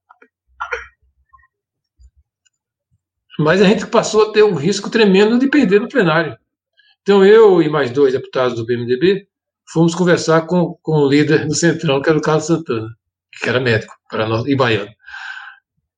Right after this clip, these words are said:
E aí discutimos bastante com ele. Esse, esse, era, fui eu, Raimundo Bezerra, não lembro outro. E ele, aí discutimos com ele, mostramos, explicamos, ele disse, "Mas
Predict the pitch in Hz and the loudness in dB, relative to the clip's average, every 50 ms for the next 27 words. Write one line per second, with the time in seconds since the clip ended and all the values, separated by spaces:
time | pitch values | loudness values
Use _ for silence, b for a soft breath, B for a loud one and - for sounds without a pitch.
0 | _ _ - 160 151 147 147 156 165 196 214 208 - - 190 170 180 180 180 190 | _ _ -2 0 2 2 4 4 4 2 2 -2 -2 -2 0 2 2 2 4 2
1 | 185 160 165 185 190 185 - 220 175 156 147 131 113 110 - _ _ _ _ _ | 2 2 2 0 0 0 0 2 2 2 2 0 -2 -4 -12 _ _ _ _ _
2 | _ _ - 143 135 - 139 143 139 131 127 131 - 156 147 139 131 123 120 117 | _ _ -12 -10 -10 -6 0 0 0 0 0 -2 0 2 4 4 4 2 0 -4
3 | 113 113 - - _ _ 175 165 135 120 117 113 113 113 113 113 - - - - | -4 -6 -10 -14 _ _ -14 -12 -10 -6 -4 -4 -4 -4 -4 -8 -12 -18 -14 -8
4 | 120 117 127 143 139 107 107 120 117 120 127 123 113 113 117 110 101 101 101 107 | -2 2 4 4 4 4 2 0 -2 -2 -4 -4 -4 -6 -6 -8 -8 -8 -6 -4
5 | 117 135 156 165 170 170 160 151 165 165 165 160 143 135 123 127 - _ _ _ | -4 -2 0 2 2 2 2 2 2 2 2 2 0 -2 -4 -8 -14 _ _ _
6 | _ _ _ _ _ _ - - - - _ _ _ _ _ _ 175 - - 156 | _ _ _ _ _ _ -20 -20 -20 -20 _ _ _ _ _ _ -10 -8 -4 -4
7 | 156 151 147 143 139 147 143 143 120 - - - - - - B B B B B | -2 2 4 4 4 4 2 2 0 0 -2 -6 -14 -20 -20 B B B B B
8 | B B B B _ _ _ _ - - - - - 139 135 139 147 156 160 170 | B B B B _ _ _ _ -14 -14 -10 -6 -4 0 2 4 4 6 6 6
9 | 160 151 151 165 160 - - 190 - - 165 156 151 - 170 170 151 151 165 190 | 6 6 4 2 0 0 -2 -2 2 2 2 2 2 2 2 4 4 6 4 4
10 | 208 190 170 147 - - - - 143 147 160 160 - - 170 160 - - - 143 | 4 4 2 2 0 -2 -2 2 2 4 4 2 0 0 -2 -2 -2 -2 0 2
11 | 156 165 165 156 156 156 147 139 - 151 156 160 180 185 180 - - | 2 2 2 2 0 -2 -2 -4 -6 -4 -2 0 0 0 -2 -6 -12